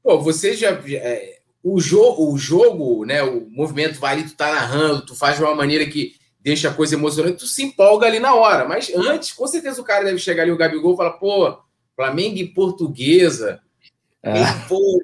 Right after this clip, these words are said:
Speaker 1: vale nada esse jogo."
Speaker 2: Vale
Speaker 1: Acho que
Speaker 2: nada, puta merda.
Speaker 1: "Pô, jogo, caramba, mano, como é que vai ser isso?" E os jogos grandes, o cara se empolga mais, né? Pega lá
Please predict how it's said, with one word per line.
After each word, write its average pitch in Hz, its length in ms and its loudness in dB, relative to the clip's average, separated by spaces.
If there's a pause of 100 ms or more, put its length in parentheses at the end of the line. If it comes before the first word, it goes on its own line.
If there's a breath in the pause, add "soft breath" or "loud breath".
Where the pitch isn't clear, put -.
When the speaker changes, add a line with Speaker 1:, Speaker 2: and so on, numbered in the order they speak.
Speaker 1:
vale 180 240 0
nada 185 640 2
esse 175 280 2
jogo." - 260 4
Speaker 2:
Vale 180 200 6
Speaker 1:
Acho 240 160 2
que 240 80 4
Speaker 2:
nada, 180 840 4
puta 208 560 2
merda. 135 580 0
Speaker 1:
"Pô, 523 360 8 (120)
jogo, 247 460 4 (120)
caramba, 208 800 4
mano, 104 280 -10
como 135 100 -8
é 175 80 0
que 175 100 -14
vai 214 140 0
ser 202 220 0
isso?" 185 460 0 (220)
E 302 80 -2
os 311 100 4
jogos 160 360 2
grandes, 185 400 0
o 254 40 -16
cara 233 220 0
se 285 140 -10
empolga 202 400 -2
mais, 220 320 0
né? 151 80 -2
Pega 196 320 0
lá 175 240 0